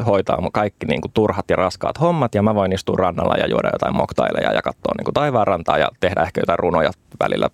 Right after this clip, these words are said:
lausua niitä yhteiselle pienelle porukalle, joka on kokoontunut sinne rannalle niitä kuuntelemaan. Tavallaan tää, tämmönen niinku hyvin ehkä lapsellinen ajatus siitä, että,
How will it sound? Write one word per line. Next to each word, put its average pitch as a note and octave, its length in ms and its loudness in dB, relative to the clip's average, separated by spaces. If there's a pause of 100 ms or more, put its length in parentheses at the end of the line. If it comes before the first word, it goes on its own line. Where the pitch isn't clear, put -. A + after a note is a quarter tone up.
(200)
lausua - 340 0
niitä - 260 -2
yhteiselle - 460 -2
pienelle - 340 0
porukalle, - 420 -2
joka - 160 0
on - 80 -6
kokoontunut - 400 -4
sinne - 140 -2
rannalle - 300 -2
niitä - 160 -8
kuuntelemaan. - 420 -6 (500)
Tavallaan G#2 240 2
tää, C3 300 2
tämmönen A#2 460 4
niinku G2+ 420 4 (540)
hyvin B2+ 260 2
ehkä G2+ 200 2
lapsellinen A2 460 2
ajatus F#2+ 320 -2
siitä, F#2 280 -2
että, - 220 -2